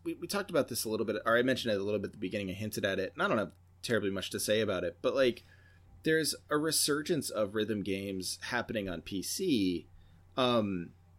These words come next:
and it reminds me of, like, I, I went on, um, I don't know if it'll be out by the time this comes out or not, but it doesn't really matter. Um, it's coming out soon. Uh, I went on, uh, Auto Week's podcast to talk about, uh, racing games, and, like, there's,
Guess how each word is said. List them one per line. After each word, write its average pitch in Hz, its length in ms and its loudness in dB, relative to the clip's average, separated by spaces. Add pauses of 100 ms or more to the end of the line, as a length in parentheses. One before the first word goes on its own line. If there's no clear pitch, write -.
(720)
and 131 80 0
it 135 60 4
reminds 135 400 2
me 156 200 2
of, 107 220 0
like, 98 340 0 (100)
I, 135 100 6
I 139 140 4
went 147 200 4
on, 113 200 4
um, 90 480 -4
I 90 60 -2
don't 135 100 0
know 120 80 4
if - 120 -2
it'll 95 120 0
be 80 340 -6
out 87 160 -6
by 87 120 -2
the 82 60 -4
time 87 180 -6
this 85 120 -8
comes 90 200 -8
out 85 120 -4
or 85 80 -6
not, 80 300 -6
but 90 60 -4
it - 180 -10
doesn't 82 260 -6 (100)
really 82 200 -6
matter. 95 320 -2 (380)
Um, 101 260 4
it's - 120 -6
coming 151 300 4
out 90 180 -2
soon. 87 340 -4 (360)
Uh, 110 40 2
I 101 260 6
went 117 180 4
on, 104 320 2
uh, 92 220 0
Auto 120 260 8
Week's 98 240 2
podcast 95 500 0
to - 60 -10
talk 117 160 -6
about, 80 280 -4
uh, 82 120 -4
racing 107 360 0
games, 85 540 -6
and, 120 140 -2
like, 127 320 -2 (440)
there's, 139 760 0